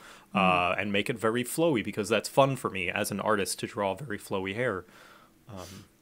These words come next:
Speaker 2: Yeah, preaching to the choir on that one, I think, <laughs> um, in this room. But, uh, yeah, I actually, I have a, maybe a slightly weird answer to this because I do actually remember being very concerned about developing my own style when I was young.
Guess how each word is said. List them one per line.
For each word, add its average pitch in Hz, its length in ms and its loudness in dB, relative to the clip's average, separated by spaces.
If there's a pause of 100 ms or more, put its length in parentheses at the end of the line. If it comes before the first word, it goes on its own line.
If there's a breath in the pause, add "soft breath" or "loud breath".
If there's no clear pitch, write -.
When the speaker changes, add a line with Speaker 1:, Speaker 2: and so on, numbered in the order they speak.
(160)
Speaker 2:
Yeah, 160 180 -4 (100)
preaching 160 240 -8
to 156 40 -6
the 156 60 -6
choir 156 300 -6
on 143 80 -10
that 139 160 -8
one, 160 140 -2
I 151 80 0
think, - 520 -2
<laughs> - 40 -20
um, 180 360 0 (380 loud breath)
in 180 140 -2
this 170 220 -2
room. 151 220 -4 (360 loud breath)
But, 202 200 12
uh, 180 200 10 (520 soft breath)
yeah, 240 200 8
I 220 100 10
actually, 294 600 6
I 220 60 0
have 311 200 0
a, 180 160 6 (160)
maybe 214 240 4
a 170 60 8
slightly 196 260 0
weird 190 240 0
answer 202 260 0
to 165 80 -2
this 156 120 -4
because 190 220 -2
I 190 120 6
do 262 220 4
actually 226 340 4
remember 180 460 4
being 156 280 0
very 170 240 6
concerned 170 480 0
about 143 200 -2
developing 151 500 0
my 139 160 -4
own 143 140 -4
style 143 400 -2
when 127 100 -10
I 127 80 -8
was 127 220 -12
young. 139 360 -2